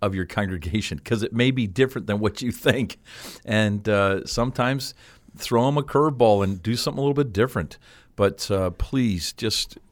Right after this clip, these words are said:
you know, be in tune with that. That's what I would say. I'm Al Stone. I'm in, uh, Saint Thomas, Ontario, Canada, uh, getting ready to get out and do some preaching, uh, locally here for the next couple weeks, and then off to, uh, Kentucky.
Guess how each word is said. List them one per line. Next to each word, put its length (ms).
you 60
know, 220
be 100
in 100
tune 260
with 160
that. 200
That's 180
what 120
I 80
would 100
say. 200
I'm 140
Al 100
Stone. 360
I'm 240
in, 200
uh, 200
Saint 280
Thomas, 480
Ontario, 480
Canada, 540
uh, 240
getting 260
ready 260
to 180
get 160
out 260
and 220
do 100
some 160
preaching, 480
uh, 100
locally 380
here 160
for 80
the 60
next 180
couple 220
weeks, 240
and 100
then 180
off 380
to, 400
uh, 140
Kentucky. 500